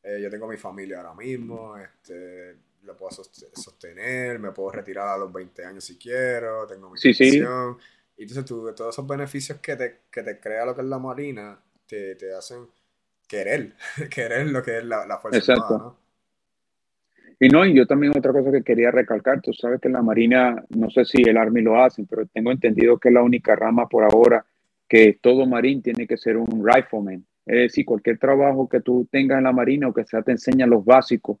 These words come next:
Speaker 2: de lo que hace infantería. Entonces, cuando ya tú terminas el bootcamp, tú vas para una escuela que se llama S O I, que es School of Infantry,
Speaker 1: Ah, ok.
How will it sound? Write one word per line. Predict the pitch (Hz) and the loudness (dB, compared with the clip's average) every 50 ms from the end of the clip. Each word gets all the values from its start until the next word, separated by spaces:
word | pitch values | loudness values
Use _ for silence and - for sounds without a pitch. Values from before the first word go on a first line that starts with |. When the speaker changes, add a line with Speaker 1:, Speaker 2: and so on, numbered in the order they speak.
| _ - _ _ _ _ _ _ - | _ -20 _ _ _ _ _ _ 4
Speaker 2:
de | 117 120 117 | 4 6 6
lo | 113 101 | 6 4
que | - 110 | 4 4
hace | 113 127 131 - - 127 | 6 6 6 4 2 -4
infantería. | 113 - - 117 110 - 107 104 113 110 104 104 - _ _ | -4 -2 -4 -6 -4 -2 0 2 4 2 2 0 -2 _ _
Entonces, | - - 120 117 120 117 - - 135 131 | -4 -4 -4 -2 -2 -4 0 0 -2 0
cuando | - 175 165 147 131 | 2 0 2 4 4
ya | 120 123 120 | 6 4 4
tú | 117 147 135 | 4 2 2
terminas | - 151 143 147 147 147 143 143 143 143 | 2 2 2 2 0 0 0 0 2 0
el | 135 | 0
bootcamp, | 131 147 147 - - 135 120 110 | 2 0 -2 -2 -2 -6 -6 -2
tú | - 120 117 | 0 0 2
vas | 117 110 | 2 2
para | - 127 127 131 | 0 -2 -2 0
una | 131 131 | -2 -4
escuela | 123 - 131 131 131 131 123 | -4 0 2 2 2 2 0
que | - 120 | -2 -4
se | - 117 113 | -4 -2 0
llama | 120 123 123 123 117 110 - _ _ _ _ - | 0 2 2 2 0 -2 -6 _ _ _ _ 2
S | - 120 113 - - 131 | 2 2 2 4 2 4
O | 131 123 120 127 | 4 6 4 4
I, | 139 139 | 2 0
que | - - 113 110 | -2 -4 -4 -4
es | 113 110 | -4 -6
School | - - 139 139 131 | -2 2 4 4 4
of | 113 127 | 4 4
Infantry, | 135 120 - 120 117 113 - 139 139 - | 2 0 0 -4 -8 -6 -6 -6 -8 -8
Speaker 1:
Ah, | - - 113 | -10 -18 -20
ok. | - | -20